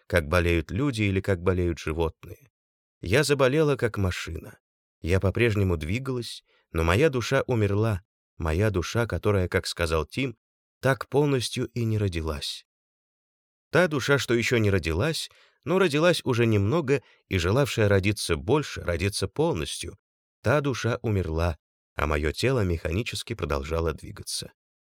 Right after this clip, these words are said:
Душа, что я потеряла в ту неделю, так никогда и не вернулась. Я машина и сейчас,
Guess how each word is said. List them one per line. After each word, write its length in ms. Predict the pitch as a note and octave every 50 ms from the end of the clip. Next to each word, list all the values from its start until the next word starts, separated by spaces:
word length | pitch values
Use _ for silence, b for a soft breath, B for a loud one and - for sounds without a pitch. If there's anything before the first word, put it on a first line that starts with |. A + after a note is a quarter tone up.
| _ _ _ _
Душа, 380 | - F#2 A2+ B2+ - - F#3 F3
что 180 | - - B2+ A#2+
я 160 | A2+ A#2 B2
потеряла 440 | - A2 - G2+ F#2+ G#2 A2 G#2+ G#2
в 80 | F#2+ -
ту 100 | - F#2
неделю, 600 | E2+ E2 D2 C#2+ G#2+ D3+ D3+ F2+ - - - b b b b b b b
так 220 | - G#2 B2 C3+ -
никогда 440 | B2 A#2 G2+ F#2+ E2+ C#2+ D2 F#2+ G#2
и 160 | - - A2
не 120 | G2 F2+ D#2+
вернулась. 680 | D2+ D2 D2 D2+ D#2 D#2+ D2 - - - - - - _ _ _ _ _ _ _ _ _ _ _
Я 260 | - E2 F#2 G#2+ A2+
машина 400 | G#2 G2+ F#2+ - G2+ G#2+ A#2 A#2
и 140 | D#2+ F2+ G2+
сейчас, 540 | - - E2+ - - - - - - -